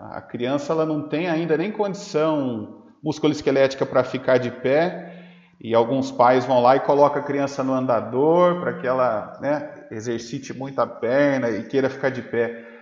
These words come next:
Isso, anatomicamente falando, e, e partindo dessa, dessas condições do desenvolvimento infantil, né, é, são totalmente equivocadas, né? Então, a gente tem que prestar atenção nesses detalhes.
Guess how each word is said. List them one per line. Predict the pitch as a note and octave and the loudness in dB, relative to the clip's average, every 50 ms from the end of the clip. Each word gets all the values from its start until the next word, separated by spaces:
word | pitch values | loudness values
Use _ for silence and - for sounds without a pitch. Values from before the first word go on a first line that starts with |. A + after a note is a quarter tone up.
| - - _ _ | -20 -20 _ _
Isso, | - C3 E3 G3 F#3+ - - F#3 D#3+ D3 | -8 -4 -4 -4 -4 -2 -2 2 4 6
anatomicamente | D#3+ F3+ F#3 F3 F3 - E3+ D#3+ D#3+ D3 - D3+ C3+ C3+ C#3+ C#3+ C#3 C3+ - | 6 6 6 4 2 0 -2 -2 -2 -2 0 0 0 0 0 -2 -4 -4 -4
falando, | - C3 A#2 G#2 A2+ B2 C#3+ E3 E3+ E3+ D#3 C3+ B2 A2+ A2 | -2 -2 0 0 0 0 0 0 0 -2 -2 -4 -6 -8 -8
e, | A2 A2 - - - A2 - - _ _ _ | -8 -10 -12 -14 -14 -16 -18 -20 _ _ _
e | - B2 - | -16 -16 -16
partindo | - - B2 A#2+ A#2 A2+ - - C3 C3 C3 A#2+ | -6 -2 -2 0 0 -2 -4 -4 -2 0 0 0
dessa, | A#2 A#2+ A#2 - - A#2 G2+ F#2 D2+ C#2+ - - - - - | 0 0 0 0 -2 -2 -2 -2 -4 -6 -10 -16 -20 -20 -6
dessas | G2+ - A#2 A#2 - A#2 - | -4 -2 -2 -2 -2 -6 -6
condições | - - A#2+ A#2 A#2 - - C3 A#2+ A#2 A2+ | -6 -6 -8 -8 -8 -8 -6 -4 -4 -2 -2
do | B2+ B2 | -4 -4
desenvolvimento | B2 B2 A#2+ A#2 A2+ A2+ A2+ A2+ A2+ A#2 A2+ | -4 -6 -6 -6 -6 -6 -6 -6 -8 -8 -10
infantil, | G#2+ - G#2 G2+ G#2+ G#2 - - E3 G3+ F3 | -12 -10 -10 -10 -10 -12 -8 -6 -4 -4 -4
né, | - C3+ D3+ E3 - - - - - - - - - - _ _ _ - - | -2 -4 -4 -4 -6 -8 -14 -18 -20 -20 -20 -20 -20 -20 _ _ _ -16 -12
é, | A#2 B2 B2 B2 A#2+ A2 G#2+ A2 | -10 -8 -6 -6 -6 -6 -6 -8
são | - - C3 C3+ | -8 -8 -10 -8
totalmente | - C3+ - - F#3 D#3+ D3 C#3+ D3 - E3+ | -8 -8 -6 -4 -4 -2 -2 -4 -4 -4 -6
equivocadas, | D3 - F3 D#3 - F3 F3 - - A#2+ G2+ G2+ F#2+ F#2+ F#2+ F#2+ - | -10 -10 -10 -8 -8 -8 -8 -4 -2 -2 0 0 -2 -6 -10 -10 -10
né? | G#2+ G#2+ A#2 - - _ _ _ - | -12 -12 -12 -14 -18 _ _ _ -18
Então, | A2 A2 - A#2 A2 A2 | -18 -14 -12 -10 -10 -8
a | A2+ | -10
gente | A2+ A2+ - | -10 -12 -14
tem | - A#2+ | -14 -12
que | A#2+ | -12
prestar | - A#2+ A2+ - A#2 | -12 -10 -8 -8 -8
atenção | A#2 - B2 A#2 - B2+ B2+ | -8 -8 -12 -8 -4 -4 -4
nesses | B2+ A#2+ - - B2+ B2 | -4 -4 -6 -8 -8 -4
detalhes. | C3+ C#3+ C#3+ - G#2+ F#2+ F#2+ F2 F2 - - - | -2 -2 -2 -2 -4 -6 -6 -8 -12 -16 -20 -20